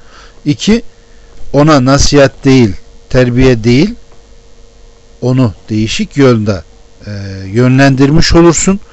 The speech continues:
ve bunun karşılığı olarak da Allahu Teala onun ayıbını açığa vurmana binaen senin bütün ayıplarını ifşa eder.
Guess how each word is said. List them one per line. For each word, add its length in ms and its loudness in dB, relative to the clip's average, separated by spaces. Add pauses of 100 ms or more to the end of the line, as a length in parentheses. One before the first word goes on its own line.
(400)
ve 220 2
bunun 380 4 (340)
karşılığı 680 2
olarak 420 4
da 160 -2
Allahu 480 0
Teala 500 2 (580)
onun 380 4
ayıbını 600 0
açığa 460 2
vurmana 680 2 (360)
binaen 640 0 (1040)
senin 600 -2
bütün 340 -8
ayıplarını 760 -10
ifşa 500 -6
eder. 300 -2